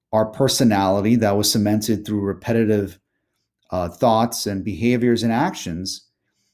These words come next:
that have created these habits and these behaviors that have become part of our personality and, and really are, we have created these unconscious behaviors that we don't, we're not even aware of most of the time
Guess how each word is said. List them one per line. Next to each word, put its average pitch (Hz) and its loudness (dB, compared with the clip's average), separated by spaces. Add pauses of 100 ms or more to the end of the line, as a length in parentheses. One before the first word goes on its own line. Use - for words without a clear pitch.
(180)
that 107 -2
have 117 -2
created 120 2
these 107 -2
habits 120 0
and 113 0
these 110 -4
behaviors 113 0
that 101 -2 (680)
have 117 -4
become 117 -2
part 120 0
of 127 2
our 127 2
personality 107 -2
and, 113 0
and 110 -2
really 123 0
are, 110 0 (540)
we 123 -4 (100)
have 113 -6
created 127 2
these 117 2
unconscious 143 0
behaviors 131 0
that 127 2
we 135 0
don't, 160 0
we're 139 0
not 160 -2
even 151 -2
aware 147 0
of 113 0
most 95 -6
of 90 -8
the 82 -8
time - -16